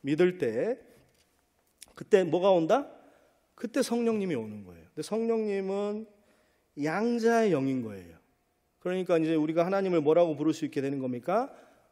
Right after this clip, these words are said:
아바, 아버지. 아빠, 아바, father. 이렇게 부를 수 있게 되는 거예요. 한번 해볼까요? 하나님 아버지, 시작. 하나님 아버지.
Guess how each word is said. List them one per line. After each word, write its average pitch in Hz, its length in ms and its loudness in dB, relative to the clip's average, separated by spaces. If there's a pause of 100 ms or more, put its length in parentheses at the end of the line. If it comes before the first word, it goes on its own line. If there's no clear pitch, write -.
(140)
아바, 151 640 -2
아버지. 131 400 -10 (720)
아빠, 175 500 -8 (1200)
아바, 160 460 -10
father. 220 420 -8 (760)
이렇게 165 160 -8
부를 139 140 -8
수 135 140 -14
있게 117 140 -18
되는 92 260 -20
거예요. - 140 -20 (1200)
한번 185 240 -4
해볼까요? 190 320 0
하나님 196 400 0
아버지, 139 280 0
시작. 165 560 -4 (360)
하나님 185 800 2
아버지. 135 720 2